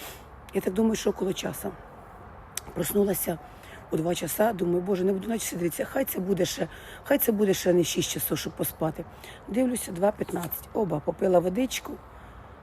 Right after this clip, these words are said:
перевернулась на другий бочок, одіялко під подушку, п'ятки дихають, рука під подушку і заснула.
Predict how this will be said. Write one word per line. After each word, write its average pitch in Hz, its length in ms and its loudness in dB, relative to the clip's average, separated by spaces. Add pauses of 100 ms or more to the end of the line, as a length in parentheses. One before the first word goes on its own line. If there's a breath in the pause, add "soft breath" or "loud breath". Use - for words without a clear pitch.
(100)
перевернулась 165 640 0
на 190 60 -2
другий 175 260 -2
бочок, - 520 -6 (400)
одіялко 160 480 -4
під - 140 -12
подушку, 160 600 -8 (420 loud breath)
п'ятки 156 460 0 (240)
дихають, 185 640 2 (420 loud breath)
рука 151 320 -4
під 151 140 -4
подушку 180 560 -6
і 208 100 -4
заснула. 156 560 -6